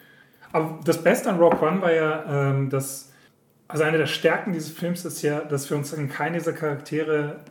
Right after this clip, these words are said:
gewöhnen dürfen, ja, <laughs> weil sie alle einfach bei diesem Selbstmordkommando krepieren. Und das Selbstmordkommando setzt aber die ganze Originaltrilogie in Gang. Also,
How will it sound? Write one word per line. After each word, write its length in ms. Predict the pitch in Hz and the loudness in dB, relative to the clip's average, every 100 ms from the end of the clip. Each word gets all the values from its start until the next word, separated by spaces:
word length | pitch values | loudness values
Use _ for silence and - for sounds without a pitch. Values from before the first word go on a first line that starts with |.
| 135 | -2
gewöhnen 440 | 147 131 151 147 | 0 2 2 4
dürfen, 440 | 131 127 127 123 127 - - | 2 0 -2 -8 -8 -16 -10
ja, 220 | 131 151 - | -8 -8 -8
<laughs> 80 | |
weil 120 | - 135 | -4 -2
sie 200 | - 143 | 0 0
alle 300 | 151 143 139 | 2 0 0
einfach 440 | 139 143 139 139 | -2 -4 -2 -6
bei 120 | - 135 | -4 -2
diesem 260 | 135 135 | 0 0
Selbstmordkommando 840 | 131 143 143 143 135 - 135 131 135 | 2 0 0 -4 -4 -2 -2 0 -2
krepieren. 640 | - 131 - 143 139 123 - - - - _ _ - | -2 -6 -2 0 2 0 -6 -20 -20 -20 _ _ -6
Und 160 | 156 | 2
das 160 | 143 - | 2 6
Selbstmordkommando 1080 | 151 160 - 151 - 147 139 143 147 143 135 | 6 6 4 -2 -2 0 2 2 2 2 4
setzt 320 | 147 160 - | 2 2 0
aber 140 | 139 | 0
die 120 | 139 | 0
ganze 340 | 135 143 151 156 | 2 0 2 4
Originaltrilogie 920 | 143 139 135 127 147 - 127 120 120 | 4 2 2 2 0 -4 -4 -4 -6
in 120 | 120 | -6
Gang. 220 | 120 113 | -6 -4
Also, 260 | 127 131 131 | -2 0 -2